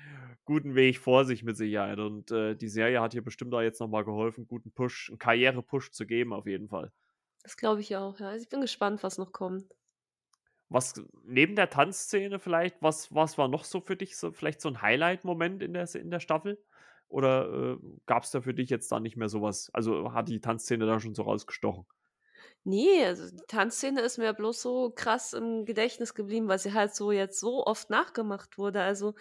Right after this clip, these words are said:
Speaker 1: Mhm.
Speaker 2: insgesamt fand ich, also die stärkste Szene für mich immer noch die auf dem Balkon, wie ich ja schon gesagt hab,
Speaker 1: Ja.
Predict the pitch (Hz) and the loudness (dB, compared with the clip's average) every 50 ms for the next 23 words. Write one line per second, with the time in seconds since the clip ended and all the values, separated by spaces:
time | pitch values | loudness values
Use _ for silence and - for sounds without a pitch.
0 | - - - 127 123 127 131 139 - - _ - - 294 330 - - - - 285 | -16 -8 -2 0 2 2 2 0 -2 -10 _ -4 0 0 0 0 -2 -6 -6 -4
1 | 233 240 233 285 381 392 - - 320 277 277 269 254 254 254 240 - - - 220 | 2 4 4 4 2 0 -2 -2 -2 0 0 0 -2 -2 -4 -4 -6 -4 -4 -4
2 | 208 208 214 208 202 - - _ _ - _ _ _ _ _ _ _ - - - | -4 -6 -8 -8 -8 -10 -12 _ _ -20 _ _ _ _ _ _ _ -12 -6 -4
3 | - - 214 214 - - - - - - - 285 285 294 285 - - 240 233 247 | 0 4 4 4 4 2 -2 -6 -6 -4 -2 0 0 0 0 0 -2 -2 -2 -2
4 | - - 247 262 262 262 254 - 240 233 233 226 202 196 196 - - 233 269 370 | 0 0 2 2 2 0 0 0 0 0 0 -2 -2 -2 -2 -2 -2 -2 0 2
5 | 370 285 254 240 - 226 220 - 233 220 220 226 196 208 208 247 - - - 311 | 2 0 0 -2 -4 -4 -4 -2 -4 -2 -2 0 0 0 0 -2 -2 -4 -4 0
6 | 311 330 - 120 127 143 | 2 4 4 4 2 0